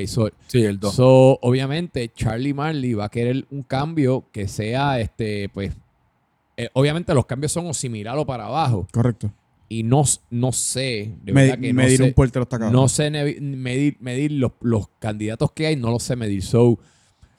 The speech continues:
Speaker 1: hay que ver qué va a hacer. Mientras tanto, él, él está, pues, eh, está utilizando a Frediel, eh, recientemente, que le est-, le está funcionando. Sí,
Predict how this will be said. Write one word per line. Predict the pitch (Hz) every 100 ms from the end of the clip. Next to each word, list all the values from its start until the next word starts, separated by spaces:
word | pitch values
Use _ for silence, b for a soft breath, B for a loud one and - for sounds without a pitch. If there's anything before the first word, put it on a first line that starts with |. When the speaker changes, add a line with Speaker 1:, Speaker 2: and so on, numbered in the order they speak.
| _ _ _ _
Speaker 1:
hay | 120 147
que | 175
ver | 160 175
qué | 160
va | 139
a |
hacer. | 120 185 185 151 - _ _
Mientras | 110 113 113 113 110
tanto, | - 123 143 147
él, | 123 -
él | 113
está, | 127 - 135 131 131 123 113 95
pues, | 110 104 _ _ _ _ _ -
eh, | 151 196
está | 120 -
utilizando | 120 143 143 143 147
a | 131
Frediel, | 135 117 123 170 147 123 82
eh, | 101 - 98
recientemente, | 104 110 117 123 139 160
que | 107
le | 104 92
est-, | - -
le | 101
está | 90 - 101
funcionando. | 95 131 - 107 131 170 113 110 - _ _ _ _ _ _ _ _ _ _ _ -
Sí, | - -